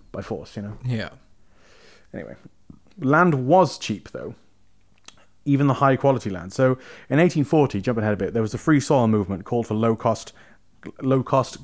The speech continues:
Speaker 1: good-quality land for white farmers.
Speaker 2: Mm-hmm.
Speaker 1: Um, this was eventually ratified in eighteen sixty-two. Um,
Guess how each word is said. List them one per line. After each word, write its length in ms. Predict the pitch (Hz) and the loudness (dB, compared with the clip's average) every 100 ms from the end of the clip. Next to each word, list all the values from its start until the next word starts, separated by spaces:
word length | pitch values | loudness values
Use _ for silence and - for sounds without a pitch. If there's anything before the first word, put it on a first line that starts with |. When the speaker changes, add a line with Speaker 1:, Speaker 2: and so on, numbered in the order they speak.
| - | -16
Speaker 1:
good-quality 500 | - 107 - 131 107 | -2 -2 2 0 2
land 280 | 113 110 107 | -2 0 -2
for 100 | 107 | -4
white 220 | 101 101 | -4 -6
farmers. 560 | - 107 92 58 - - | -6 -10 -10 -16 -20 -14
Speaker 2:
Mm-hmm. 260 | 135 117 123 131 _ _ - | -8 -4 -4 -6 _ _ -10
Speaker 1:
Um, 180 | 101 95 | -6 -4
this 160 | 110 107 | -6 -4
was 80 | |
eventually 300 | 110 131 117 113 | 0 0 0 2
ratified 360 | 107 107 110 | 2 0 -2
in 60 | 104 | -2
eighteen 280 | 110 - 107 | -6 -4 -4
sixty-two. 1000 | 120 - 110 - - - 143 101 156 - _ _ _ _ _ _ _ _ _ _ _ _ | -4 -6 -10 -10 -14 -2 0 0 -2 -6 _ _ _ _ _ _ _ _ _ _ _ _
Um, 520 | 117 104 107 104 - | -6 -4 -4 -4 -8